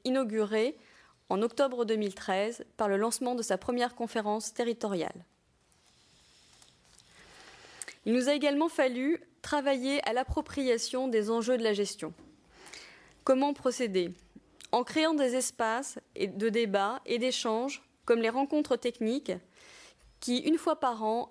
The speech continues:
invitent les élus, les professionnels, les habitants à débattre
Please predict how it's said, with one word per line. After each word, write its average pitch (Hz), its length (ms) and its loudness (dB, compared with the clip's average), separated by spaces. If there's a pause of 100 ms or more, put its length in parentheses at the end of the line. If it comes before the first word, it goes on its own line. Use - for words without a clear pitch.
invitent 233 580 -4
les 262 260 0
élus, 240 520 0
les 262 160 0
professionnels, 226 840 -2
les 262 160 2
habitants 220 560 -2 (360)
à 196 120 0
débattre 220 560 -2